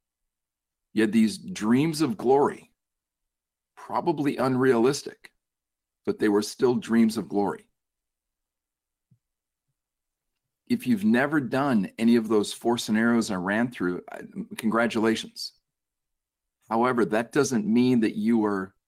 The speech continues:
greed-free. It probably means that you're not trading, <laughs> because everybody runs into that situation at some point. But if you think about it,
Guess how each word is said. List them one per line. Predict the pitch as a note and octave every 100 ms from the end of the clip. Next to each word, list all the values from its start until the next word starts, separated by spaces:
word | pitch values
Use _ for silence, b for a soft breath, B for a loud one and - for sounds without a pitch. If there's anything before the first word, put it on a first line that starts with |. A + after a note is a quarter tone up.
| D#2+
greed-free. | G2+ A#2 A#2 G2+ - B2+ A2+ D2+ - _ _ _ _ _ _ _ _ _ _ _ -
It | G#2 -
probably | - A#2+ F#3 G3 C#3+ A#2+
means | A2 A2+ A2+ A2+
that | A#2
you're | G2+
not | G2+ G2 -
trading, | - C#3 D3 - _ _ _ _ _ _ _
<laughs> | _ _ _ _ _ _ -
because | - - A#2+ D#3 - _ _ _ _ _ -
everybody | C3+ C3 A2+ B2 A#2
runs | A2+ A2 G#2+ G#2
into | A#2+ G#2+
that | F#2+ F#2+
situation | - - G#2 G#2 -
at | F2 -
some | G#2+ F#2
point. | - F#2 - _ _ _ _ _ _ _ _ _ _ _ _ _ _ _ _ _ _ _ _ _ -
But | -
if | D4
you | -
think | - G3 B3+
about | G3 - E2 E2
it, | F#2